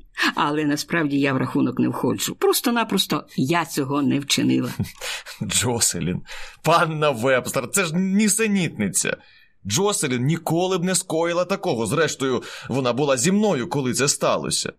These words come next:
Speaker 2: А панна Вебстер? Що до дідька лисого могла вона виграти на тітончиній смерті? Та ж вона нічого не успадковує.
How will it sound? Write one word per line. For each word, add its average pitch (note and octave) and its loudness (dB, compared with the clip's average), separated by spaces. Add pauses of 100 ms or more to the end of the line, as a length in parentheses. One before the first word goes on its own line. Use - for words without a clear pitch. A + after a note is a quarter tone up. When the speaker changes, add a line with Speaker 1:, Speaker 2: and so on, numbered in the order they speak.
Speaker 2:
А A2 0
панна C3 0
Вебстер? A#2 0 (340)
Що - 2
до C#3 0
дідька D3+ 0
лисого D3+ 2
могла D#3 2
вона B2 2
виграти D3 0
на B2 2 (340)
тітончиній G3 2
смерті? D#3+ 0 (180)
Та F3+ 0
ж D#3 0
вона F#3+ 0
нічого D3+ 0
не D3 -4
успадковує. F2 -2